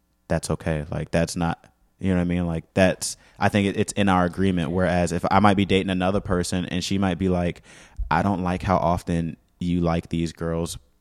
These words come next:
stuff on Instagram. Like, it makes me feel a type of way if you keep doing,"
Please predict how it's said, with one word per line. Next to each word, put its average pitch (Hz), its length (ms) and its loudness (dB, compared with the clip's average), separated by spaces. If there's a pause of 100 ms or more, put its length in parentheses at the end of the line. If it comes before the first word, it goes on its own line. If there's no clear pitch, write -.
stuff - 440 0
on 85 140 -2
Instagram. 82 600 -4
Like, 82 300 -6
it 90 100 -2
makes 87 220 -2
me 87 80 -4
feel 92 240 -2
a 90 80 0
type 82 220 -4
of - 60 -10
way 85 100 -2
if 80 80 -6
you 85 100 -8
keep 90 200 -4
doing," 90 120 -6